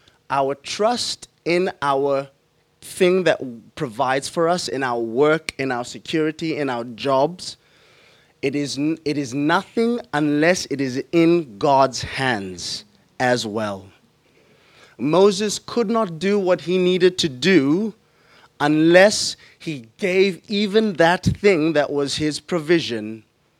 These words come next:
put it into the hands of the Lord. I'm in that situation in my life right now. There's a week to go with my job.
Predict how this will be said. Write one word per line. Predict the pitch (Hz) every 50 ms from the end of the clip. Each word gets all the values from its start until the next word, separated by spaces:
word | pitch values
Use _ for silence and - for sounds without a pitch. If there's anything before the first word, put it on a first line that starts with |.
| _ _ _ _ _ _ _ _ -
put | - 170 135
it | 143 139 127
into | 127 123 120 -
the | 120 113 117
hands | 120 113 110 107 98
of | 107 98
the | 101 101
Lord. | 101 98 90 90 85 85 - _ _ _ _ _ _ _ _ _ _ _ _ _ - _ _ _ _ _
I'm | 127 143 139 143 151
in | 151 139
that | 127 117 123 -
situation | - 107 - 117 107 110 110 - - 107 101
in | 101
my | 98 101 101
life | 101 117 131 135 - -
right | 98 95 92 -
now. | 92 90 90 87 - _ _ _ _ _ _ _ _ _ _ _ _ _ _ _ _
There's | 110 120 120 101
a | 113
week | 104 123 156 165 160 - - - _
to | - 135
go | 120 139 147
with | 147 143 143 -
my | 135 123 120 123
job. | 110 123 123 127 - 156